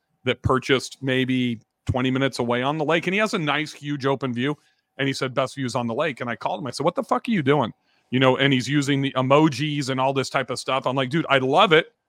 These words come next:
How is it benefiting you?" And he's like, "Man, everybody talks about the views."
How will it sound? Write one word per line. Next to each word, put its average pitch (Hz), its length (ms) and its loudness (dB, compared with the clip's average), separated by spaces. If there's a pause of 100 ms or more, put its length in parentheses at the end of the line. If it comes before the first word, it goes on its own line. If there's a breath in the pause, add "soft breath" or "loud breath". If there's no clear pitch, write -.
How 156 260 6
is 160 140 4
it 156 120 -2
benefiting 147 560 2
you?" - 220 -10 (240)
And 131 140 -2
he's 127 120 -2
like, 135 160 0
"Man, 156 280 2
everybody 151 600 0
talks 120 320 -6
about 123 220 -6
the 139 80 -6
views." 160 340 -8